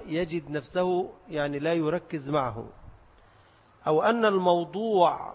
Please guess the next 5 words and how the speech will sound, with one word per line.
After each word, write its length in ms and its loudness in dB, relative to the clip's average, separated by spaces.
الذي 640 -2
يدرس 1040 -2
لا 280 4
يروق 580 0
له، 420 -2